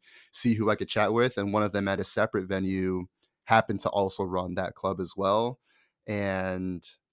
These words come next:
I talked to him, told him I, I was a senior in college, I had a bunch of friends that,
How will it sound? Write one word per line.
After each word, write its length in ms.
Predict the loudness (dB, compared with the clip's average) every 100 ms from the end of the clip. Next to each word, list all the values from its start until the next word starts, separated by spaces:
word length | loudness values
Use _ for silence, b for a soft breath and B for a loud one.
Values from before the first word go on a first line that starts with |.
| -8
I 80 |
talked 280 | 0 2 2
to 60 | 2
him, 380 | 2 4 4 2
told 260 | 4 4
him 120 | 4 4
I, 360 | 2 0 -4
I 100 | -6
was 120 | -8
a 60 | -8
senior 340 | -8 -6 -4
in 100 | -6
college, 600 | 0 4 6 6 2 0
I 60 | -4
had 140 | -4
a 60 | -4
bunch 220 | -4 -8
of 80 | -10
friends 520 | -8 -6 -4 -6 -8
that, 440 | -4 -2 0 -2